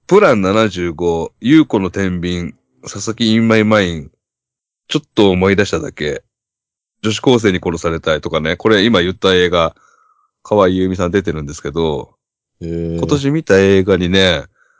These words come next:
Speaker 1: 僕が見た映画にすんごい出てて、
Speaker 2: うん。
Speaker 1: ビシバシ感じてます、今。河合優美を。
Speaker 2: へー。
Speaker 1: 俺は来るぞと。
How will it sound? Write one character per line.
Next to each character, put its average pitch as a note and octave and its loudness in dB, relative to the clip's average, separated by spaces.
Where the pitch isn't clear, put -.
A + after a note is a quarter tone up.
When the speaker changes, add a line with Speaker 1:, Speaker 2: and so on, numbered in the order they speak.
Speaker 1:
僕 A#2 -4
が A2+ 2
見 A#2 0
た E2+ -2
映 E2 -2
画 E2+ -4
に F2 -4
す - -2
ん E3+ 6
ご F#3 4
い - 2
出 A2 -2
て E2+ -8
て、 C#2 -10
Speaker 2:
う F2 -2
ん。 D2+ -4
Speaker 1:
ビ F3+ 0
シ - -2
バ B2+ 0
シ - -8
感 G2+ -4
じ E2 -10
て F2 -6
ま E2+ -6
す、 D#2+ -16
今。 C#2+ -18
河 F#2 -2
合 F2+ -2
優 F2+ -6
美 D#2+ -10
を。 D2 -16
Speaker 2:
へ F2 -10
ー。 D#2+ -4
Speaker 1:
俺 F#2+ 0
は F#2 0
来 G2 -4
る E2 -8
ぞ - -20
と。 - -18